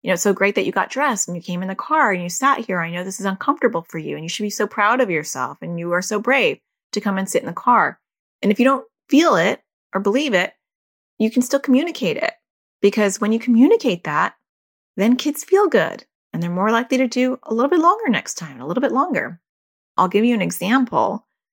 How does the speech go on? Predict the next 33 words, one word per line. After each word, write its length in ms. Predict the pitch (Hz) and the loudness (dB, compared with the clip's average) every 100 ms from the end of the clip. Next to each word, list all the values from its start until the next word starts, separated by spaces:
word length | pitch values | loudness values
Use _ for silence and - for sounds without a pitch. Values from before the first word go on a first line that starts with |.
| _ _ _ - | _ _ _ -6
that 160 | 208 190 | -4 0
happened 360 | 196 - 180 | -2 -2 -4
in 100 | 170 | -2
my 180 | 175 208 | 0 0
life 280 | 190 165 165 _ _ _ _ _ | 0 -4 -6 _ _ _ _ _
yesterday. 800 | - 220 277 - 165 - 165 214 _ _ _ _ _ - | -2 -2 -2 -8 -10 -8 -6 -6 _ _ _ _ _ -4
You 100 | 214 | -2
know, 140 | - | -2
my 140 | 220 214 | 0 -2
kids 300 | 247 247 440 | 2 2 2
are 80 | |
starting 260 | 427 240 202 | 0 0 -2
to 140 | - | -4
independently 640 | 196 208 208 180 185 - - | -4 -6 -6 -8 -8 -12 -14
come, 460 | - - 165 165 165 | -12 -6 -4 -4 -6
and 400 | 165 160 160 - - - _ - | -8 -8 -8 -8 -8 -12 _ -12
I 60 | 196 | -6
think 220 | 262 285 | -6 -4
this 160 | 370 | -4
would 80 | 302 | 0
be 80 | 220 | 0
a 40 | |
good 160 | 180 160 | 0 -4
class, 440 | - 160 - - | -4 -2 -2 -6
how 120 | - 185 | -4 -2
to 80 | |
get 140 | 196 190 | -2 -4
our 100 | 175 | -6
kids 200 | 175 170 | -8 -8
to 140 | - | -8
independently 580 | 165 170 175 160 156 165 | -6 -6 -6 -10 -10 -12
do 480 | 151 160 156 156 165 _ _ _ _ | -8 -6 -6 -8 -10 _ _ _ _
exposures 1080 | 180 175 - 175 160 160 170 220 269 277 - | -6 -4 -2 2 2 2 0 0 0 -4 -10